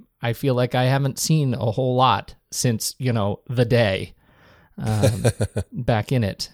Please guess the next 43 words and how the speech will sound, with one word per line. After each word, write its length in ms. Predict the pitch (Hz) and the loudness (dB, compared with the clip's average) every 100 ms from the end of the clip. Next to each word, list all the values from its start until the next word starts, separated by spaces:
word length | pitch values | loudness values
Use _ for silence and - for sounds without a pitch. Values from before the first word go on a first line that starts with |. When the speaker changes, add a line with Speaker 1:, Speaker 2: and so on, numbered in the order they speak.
| _ 135 | _ -8
Speaker 1:
Uh, 340 | 113 104 107 | -6 -6 -6
and 180 | 113 113 | -6 -4
so 200 | - 127 | 0 0
it's, 200 | 131 - | 0 -4
it 80 | 135 | -4
was 140 | 143 | -2
good 160 | 170 156 | -4 -2
to 80 | 147 | -2
see 220 | 175 151 | 0 0
her 280 | 156 160 160 | 0 0 -2
in, 300 | 156 156 - | -4 -4 -4
in 180 | 156 | -4
here. 400 | 139 151 160 156 | -2 -2 -2 -4
She's 240 | 147 131 - | -6 -6 -4
getting 280 | 117 113 110 | -2 -2 -2
great, 460 | 117 117 139 - | -2 0 0 -4
great 300 | 143 131 131 131 | 0 2 2 0
reviews, 580 | 120 110 104 101 - - _ - - _ | -2 -2 -2 -4 -6 -12 _ -20 -20 _
uh, 160 | 107 101 | -6 -6
for 200 | - 104 | -6 -6
her 100 | 110 | -6
performance 500 | - - 104 95 - | -6 -6 -4 -4 -6
in 80 | 110 | -6
this 140 | 101 | -6
film. 260 | - - - | -8 -10 -8
So 280 | - - - - | -8 -10 -12 -4
maybe 220 | 113 127 | -2 -2
this 160 | 135 120 | -2 0
Speaker 2:
You 60 | |
di- 60 | 147 | 0
Speaker 1:
marks, 280 | 151 - 170 | -2 -6 -4
uh, 160 | 160 | -4
something 340 | 160 170 185 175 | -4 -6 -6 -6
of 80 | |
a 40 | 175 | -6
comeback. 480 | 214 247 - - - _ - | -6 -4 -6 -10 -20 _ -2
Speaker 2:
You 140 | 120 | 4
didn't 180 | 131 123 | 6 6
like 180 | 120 120 | 4 4
her 100 | 127 | 4
in 80 | |
X-Men 280 | 120 - 131 | 4 2 2
Apocalypse? 600 | 123 127 147 190 - - | 4 2 2 -2 -2 -6